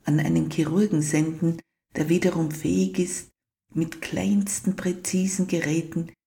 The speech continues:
Gewächse im Innern des Körpers wegzuschnipseln,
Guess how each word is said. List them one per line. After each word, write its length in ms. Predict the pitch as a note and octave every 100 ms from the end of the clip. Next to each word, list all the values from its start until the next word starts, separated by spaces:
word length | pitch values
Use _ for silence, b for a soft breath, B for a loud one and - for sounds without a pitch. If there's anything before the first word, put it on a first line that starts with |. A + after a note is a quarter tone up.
| _
Gewächse 920 | - - - C#4 - - - E3 - _
im 300 | - G3+ G3 -
Innern 400 | C#4+ E4 E4 D#4
des 280 | C#4 B3+ -
Körpers 480 | - B3 - F#3 E3+
wegzuschnipseln, 1160 | F#3 - - - E3 - F3 F3+ - F3 F#3+